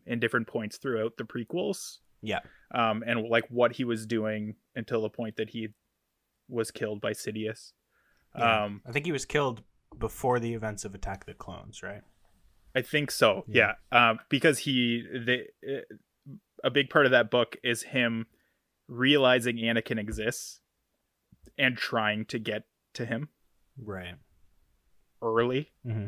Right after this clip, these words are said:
Speaker 1: Like, um, and, like, knowing that the Jedi are probably gonna be like, "He's too old, fuck this guy."
Speaker 2: Mm-hmm.
Speaker 1: Um, and wanting to jump back on him and, and
Speaker 2: Right.
Speaker 1: take him for,
Speaker 2: Oh,
Speaker 1: for
Speaker 2: okay,
Speaker 1: himself.
Speaker 2: interesting.
Speaker 1: Which in that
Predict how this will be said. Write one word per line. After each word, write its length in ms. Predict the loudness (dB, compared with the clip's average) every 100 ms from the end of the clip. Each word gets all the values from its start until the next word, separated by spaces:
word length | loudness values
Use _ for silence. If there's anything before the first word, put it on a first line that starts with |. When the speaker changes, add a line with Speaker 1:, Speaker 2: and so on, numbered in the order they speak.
| -4
Speaker 1:
Like, 320 | 0 0 -2 -18 -18 -2
um, 440 | 2 2 2 -4 -2
and, 140 | 0
like, 180 | 2 2
knowing 520 | 2 2 4 2 -2 -8 _ -20 _ -6 0
that 180 | 2
the 80 | 2
Jedi 360 | 0 0 2 0
are 80 | 2
probably 380 | 0 0 -2 -6
gonna 200 | -6 -4
be 120 | -2
like, 180 | -2 -2
"He's 180 | -6
too 140 | -6 -4
old, 220 | -4 -4
fuck 240 | -4 -4
this 180 | -6 -6
guy." 300 | -2 0 -2 -4 -8
Speaker 2:
Mm-hmm. 220 | -6 -6 -10 _ -6 2
Speaker 1:
Um, 420 | 4 4 0 -10 _ _ _
and 380 | 0 2 2 -2 -6
wanting 380 | 2 2 2 -2
to 220 | -2 -4 _ -6
jump 280 | -4 -2 -4
back 400 | -2 -2 -4 -8 -6
on 160 | -2 -2
him 220 | -2 -6
and, 180 | -8 -14 _ _ -10
and 100 | -8
Speaker 2:
Right. 80 | -6
Speaker 1:
take 180 | -8 -8
him 140 | -10
for, 300 | -8 -6 -6 _ -2
Speaker 2:
Oh, 180 | 0
Speaker 1:
for 60 | 0
Speaker 2:
okay, 100 | 0
Speaker 1:
himself. 340 | 4 6 4
Speaker 2:
interesting. 180 | 2 -14 0
Speaker 1:
Which 260 | 2 2 0
in 320 | 0 0 0 2
that 480 | 4 4 0 -4